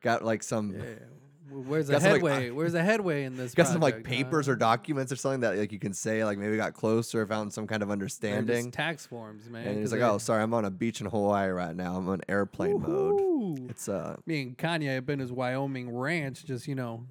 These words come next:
Speaker 2: throwing a party.
Speaker 1: We're all just fucking hypocrites.
Speaker 2: We all
Speaker 1: This is a problem.
Speaker 2: We all are, man.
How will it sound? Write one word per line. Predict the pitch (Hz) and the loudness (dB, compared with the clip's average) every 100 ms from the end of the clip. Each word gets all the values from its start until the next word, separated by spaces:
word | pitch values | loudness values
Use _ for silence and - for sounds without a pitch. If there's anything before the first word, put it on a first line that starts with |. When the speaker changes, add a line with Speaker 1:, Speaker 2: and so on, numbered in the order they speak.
| 170 - | -12 -4
Speaker 2:
throwing | 135 123 110 | -4 -4 -8
a | |
party. | 110 - 151 113 110 104 - | -8 -4 -4 -6 -10 -14 -8
Speaker 1:
We're | 180 | -4
all | 262 | -2
just | 285 - | -4 -4
fucking | 104 92 82 | -6 -6 -8
hypocrites. | 104 107 92 - - - - - - - | -6 -4 -6 -10 -18 -16 -16 -16 -14 0
Speaker 2:
We | 208 | 2
all | 226 220 | 4 4
Speaker 1:
This | 131 | 4
is | 110 | 0
a | |
problem. | - 95 85 82 80 | 0 0 -2 -6 -6
Speaker 2:
We | 214 | -2
all | 220 | -2
are, | 127 107 | -2 -4
man. | 113 113 127 | -10 -12 -14